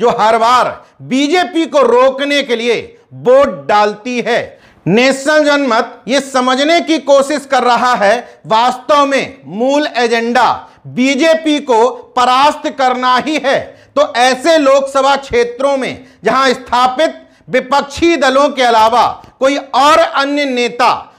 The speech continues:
जो जीतने की कैपेसिटी में भी है, अगर चुनाव लड़ता है, तो उसका पुरजोर तरीके से विरोध क्यों किया जाता है? अगर वास्तव में एजेंडा बीजेपी को हराना है,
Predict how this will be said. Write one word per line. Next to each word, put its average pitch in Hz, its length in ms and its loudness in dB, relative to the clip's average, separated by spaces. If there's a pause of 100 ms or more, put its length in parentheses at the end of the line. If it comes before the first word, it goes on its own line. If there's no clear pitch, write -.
जो 262 100 2
जीतने 302 580 0
की 311 180 -2
कैपेसिटी 254 720 -2
में 247 180 0
भी 294 140 0
है, 220 360 -2 (220)
अगर 302 320 2
चुनाव 262 480 2
लड़ता 226 480 2
है, 208 420 -2 (180)
तो 262 60 2
उसका 269 380 2
पुरजोर 269 680 0
तरीके 262 420 -2
से 240 500 -4
विरोध 285 520 2
क्यों 285 200 -2
किया 247 320 -2
जाता 202 400 0
है? 127 260 -8 (180)
अगर 240 220 0
वास्तव 262 520 2
में 311 120 0
एजेंडा 254 640 0 (240)
बीजेपी 320 580 0
को 254 120 -2
हराना 226 500 2
है, 151 300 -4